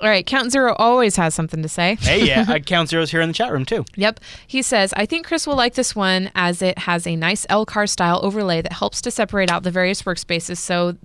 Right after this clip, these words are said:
Speaker 1: it has that Star Trek
Speaker 2: I'm
Speaker 1: look
Speaker 2: in.
Speaker 1: to it
Speaker 2: I'm in.
Speaker 1: while still remaining subtle enough to not get in your face while
Speaker 2: Ooh.
Speaker 1: working.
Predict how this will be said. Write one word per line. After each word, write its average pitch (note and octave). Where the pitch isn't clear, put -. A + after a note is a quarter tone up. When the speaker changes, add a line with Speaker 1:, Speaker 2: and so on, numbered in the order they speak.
Speaker 1:
it F#3
has F3+
that E3
Star A#3
Trek F3
Speaker 2:
I'm D3
Speaker 1:
look D3
Speaker 2:
in. C3
Speaker 1:
to F3+
it E3
Speaker 2:
I'm C#3+
in. C3
Speaker 1:
while B3+
still A3+
remaining F3
subtle B3
enough F#3
to -
not F3
get F3+
in F3+
your D#3+
face -
while E3+
Speaker 2:
Ooh. -
Speaker 1:
working. -